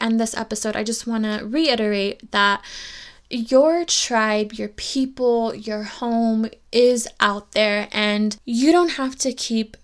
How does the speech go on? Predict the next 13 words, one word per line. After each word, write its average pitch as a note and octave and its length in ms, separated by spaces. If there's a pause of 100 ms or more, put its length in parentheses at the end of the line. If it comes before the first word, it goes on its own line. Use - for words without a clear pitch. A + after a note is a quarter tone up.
people A3 400
around G3+ 800 (380)
just A3 360
for A3 180
the G3+ 100
sake G3+ 640
of G#3 140
not F#3+ 340
being F#3 340
alone. G3+ 600 (300)
You C4+ 600
are C4+ 160
safe A3 640